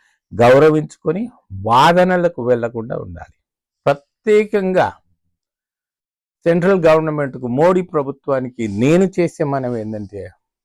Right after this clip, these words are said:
ఎవడైతే ఈ మత కల్లోలాలను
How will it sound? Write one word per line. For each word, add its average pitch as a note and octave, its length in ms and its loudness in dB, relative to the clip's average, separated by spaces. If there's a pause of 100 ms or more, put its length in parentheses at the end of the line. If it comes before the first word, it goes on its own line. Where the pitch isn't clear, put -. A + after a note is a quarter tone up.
(720)
ఎవడైతే F#3+ 760 2 (1120)
ఈ B2+ 100 -6 (240)
మత C#3 300 -2 (260)
కల్లోలాలను C#3 840 0